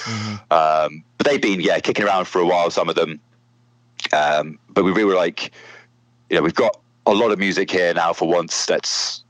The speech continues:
Speaker 2: let's really push for it. And so we did, yeah, we were, like, messaged a few studios about recording, and it was just like, "We can't afford this. Like, it's, yeah, just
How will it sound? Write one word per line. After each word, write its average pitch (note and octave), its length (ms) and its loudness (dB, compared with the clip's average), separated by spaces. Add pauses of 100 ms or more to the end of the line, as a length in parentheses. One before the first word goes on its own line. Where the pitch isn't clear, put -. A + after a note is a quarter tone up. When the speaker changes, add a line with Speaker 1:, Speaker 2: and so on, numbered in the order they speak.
Speaker 2:
let's F2 200 0
really E2 140 0
push E2+ 240 0
for - 160 0
it. E2+ 200 2
And D2+ 280 -6 (320)
so B2+ 180 2
we A#2 80 0
did, C3 240 -2 (180)
yeah, G#2 240 2 (160)
we A#2 80 2
were, A#2+ 100 2
like, A#2 360 -2 (340)
messaged C3 340 0
a A#2 40 -2
few G#2+ 240 0
studios G2 580 0
about F#2 160 0
recording, F#2 680 0
and E2+ 100 0
it D#2+ 40 2
was D2+ 100 0
just - 120 -4
like, C#2+ 180 0 (600)
"We F2+ 180 -2
can't C2+ 240 2
afford C2+ 420 -2
this. - 500 -2
Like, C2+ 380 -2
it's, - 400 -4 (720)
yeah, C3+ 220 0
just - 340 -4